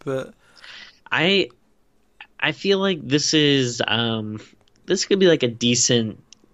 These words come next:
Speaker 2: background movie to have, like, if, if you're having a party where you're kinda just hanging out with friends and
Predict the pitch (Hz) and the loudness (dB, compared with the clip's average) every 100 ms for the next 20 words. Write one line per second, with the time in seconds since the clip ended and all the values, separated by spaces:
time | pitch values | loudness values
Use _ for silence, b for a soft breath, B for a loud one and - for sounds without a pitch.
0 | - 127 139 104 - 117 110 107 107 107 | -20 -8 -4 -4 -4 -6 -6 -8 -8 -8
1 | 104 110 101 104 104 101 101 98 101 101 | -8 -10 -6 -2 -2 -4 -6 -10 -10 -8
2 | 98 - 107 107 120 131 131 127 123 110 | -10 -8 -10 -8 -6 -2 0 0 -2 -2
3 | 110 110 110 110 110 123 113 110 117 110 | -2 -2 -4 -4 -4 -4 -4 -4 -4 -4
4 | 104 101 - 104 104 101 101 104 | -4 -8 -10 -6 -6 -6 -10 -10